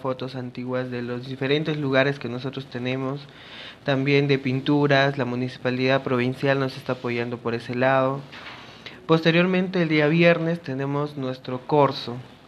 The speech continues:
de la al-, Alegría Angelina. A las tres de la tarde inicia el corso en la avenida, en, por las principales avenidas de aquí del centro poblado, ¿no?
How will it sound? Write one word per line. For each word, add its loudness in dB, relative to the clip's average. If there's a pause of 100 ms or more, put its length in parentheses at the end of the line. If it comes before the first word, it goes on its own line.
de 0
la 4
al-, -2
Alegría 2
Angelina. -4 (460)
A 6
las 2
tres 2
de 2
la 4
tarde 4
inicia -4
el -4
corso -2
en -2
la 2
avenida, -2 (140)
en, -4
por 2
las 2
principales 0
avenidas 4
de 0
aquí -2
del 0
centro -6
poblado, 2
¿no? -6